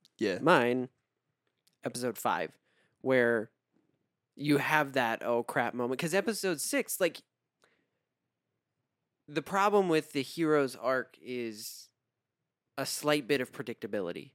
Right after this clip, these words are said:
Speaker 2: Like, you know
Speaker 1: Right.
Speaker 2: everything's gonna get buttoned up. You know Luke's not gonna die.
Speaker 1: Right.
Speaker 2: In episode six. In five,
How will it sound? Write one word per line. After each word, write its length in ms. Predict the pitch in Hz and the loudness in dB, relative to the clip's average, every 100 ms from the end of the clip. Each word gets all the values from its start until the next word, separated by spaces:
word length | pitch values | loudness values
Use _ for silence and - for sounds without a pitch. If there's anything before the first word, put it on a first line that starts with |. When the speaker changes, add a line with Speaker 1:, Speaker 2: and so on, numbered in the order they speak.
| _ _ _ _ _ | _ _ _ _ _
Speaker 2:
Like, 180 | 147 151 | 2 2
you 160 | 135 165 | 4 4
know 340 | 160 147 147 143 | 6 8 8 8
Speaker 1:
Right. 100 | 135 | 6
Speaker 2:
everything's 560 | 104 139 143 139 127 | 4 2 0 -4 -6
gonna 200 | - 120 | -8 -8
get 300 | 117 117 113 | -6 -8 -6
buttoned 300 | 120 80 92 | -4 -4 -6
up. 60 | 101 | -10
You 240 | 143 143 | -12 -14
know 420 | 143 139 131 135 127 | -10 -8 -6 -8 -8
Luke's 320 | 123 107 - - | -10 -10 -12 -12
not 300 | 107 98 - | -12 -12 -12
gonna 280 | 123 95 95 | -12 -12 -16
die. 440 | - 90 80 60 | -8 -8 -8 0
Speaker 1:
Right. 180 | - 104 | 6 6
Speaker 2:
In 60 | 175 | 6
episode 440 | 175 160 170 135 | 4 2 -2 -2
six. 380 | - 156 - - _ _ _ _ _ _ - | 0 -2 -4 -10 _ _ _ _ _ _ -6
In 460 | 131 127 120 117 117 - | -2 -2 -4 -8 -12 -6
five, 640 | - 285 240 131 127 - | 2 4 6 4 0 -8